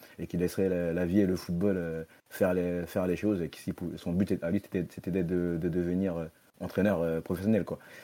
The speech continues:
Et donc j'ai bien aimé sa, sa réponse, ça fait un petit, un, un petit parallèle avec un, un ancien joueur aussi qui était devenu entraîneur et qui avait pas les mêmes,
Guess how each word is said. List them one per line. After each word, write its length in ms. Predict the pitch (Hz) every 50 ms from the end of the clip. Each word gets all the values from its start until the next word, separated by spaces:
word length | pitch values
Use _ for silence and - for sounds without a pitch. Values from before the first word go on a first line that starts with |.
| - - -
Et 60 | 87
donc 140 | 98 107 104
j'ai 140 | 95 104
bien 160 | 98 107 113 113
aimé 180 | 110 110 113
sa, 260 | 107 - 107 107 107
sa 160 | 104 - 104 95
réponse, 360 | 95 95 85 120 127 120 117
ça 140 | - 98 87
fait 120 | - 101
un 80 | 92 92
petit, 140 | 90 -
un, 100 | 98 90
un 200 | 85 92 76 85
petit 140 | 95 - 117
parallèle 280 | 98 101 104 113 117 113
avec 240 | 104 104 101 98 107
un, 220 | 101 98 95 98 - - - _ _ _ _ _ _ _ -
un 120 | - 127 139
ancien 240 | 147 143 143 143
joueur 240 | 127 113 127 139 139
aussi 300 | 123 120 120 - 135 135
qui 100 | 120 123
était 160 | 113 101 110
devenu 200 | 104 107 110 110
entraîneur 420 | 110 107 101 - 113 123 139 143 131
et 300 | 120 110 101 98 98 98
qui 320 | - - - 110 127 131 120
avait 180 | 110 104 101
pas 160 | 90 - 123
les 120 | 120 117 113
mêmes, 260 | 110 107 104 101 101